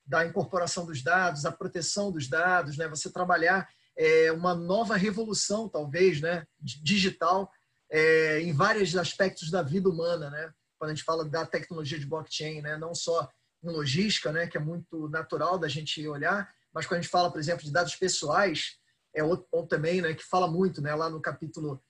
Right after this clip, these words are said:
lá das tecnologias a-, a-, habilitadoras, quando fala de blockchain,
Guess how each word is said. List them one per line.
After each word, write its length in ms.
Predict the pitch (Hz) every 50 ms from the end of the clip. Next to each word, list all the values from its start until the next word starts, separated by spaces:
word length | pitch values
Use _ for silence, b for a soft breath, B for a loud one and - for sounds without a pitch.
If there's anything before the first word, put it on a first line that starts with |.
| _ _ _ _
lá 160 | 156 160 160
das 180 | 156 156 135 -
tecnologias 600 | 160 156 - 160 156 151 147 143 160 156 147 127
a-, 80 | 160 143
a-, 400 | - - 117 143 147 - - 151
habilitadoras, 880 | 151 165 170 170 170 170 147 139 156 175 190 190 185 180 - - - _ _ _
quando 200 | - 170 160 135
fala 180 | - 170 160
de 60 | 156 139
blockchain, 600 | 165 160 151 - - - 180 175 185 190 -